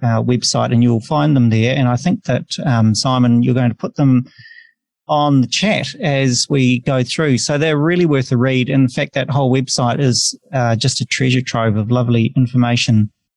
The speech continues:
including, uh, a beautiful film that was made and is now playing both on the website,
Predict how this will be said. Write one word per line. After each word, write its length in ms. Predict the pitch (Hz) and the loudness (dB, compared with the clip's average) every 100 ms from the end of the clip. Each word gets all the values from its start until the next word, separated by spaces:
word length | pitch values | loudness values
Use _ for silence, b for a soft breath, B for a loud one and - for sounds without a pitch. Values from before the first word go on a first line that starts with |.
| _ _ - | _ _ 0
including, 800 | 156 135 - 180 190 131 95 135 B B B B B B _ | 2 2 0 0 2 2 2 0 B B B B B B _
uh, 280 | 135 123 120 | -6 -4 -2
a 80 | 160 | -2
beautiful 360 | 120 156 - 127 | 0 0 -2 -4
film 560 | - 151 147 120 110 - | -4 0 2 2 2 0
that 140 | 131 | -4
was 180 | 139 - | -2 0
made 300 | 131 123 120 | 0 0 2
and 100 | 120 | 2
is 140 | 110 | 2
now 160 | 131 123 | 0 -2
playing 340 | - 127 120 | -2 0 2
both 260 | 113 131 - | 2 0 0
on 100 | 117 | 2
the 60 | 104 | 2
website, 640 | 120 117 - 123 113 | 0 0 -2 0 -2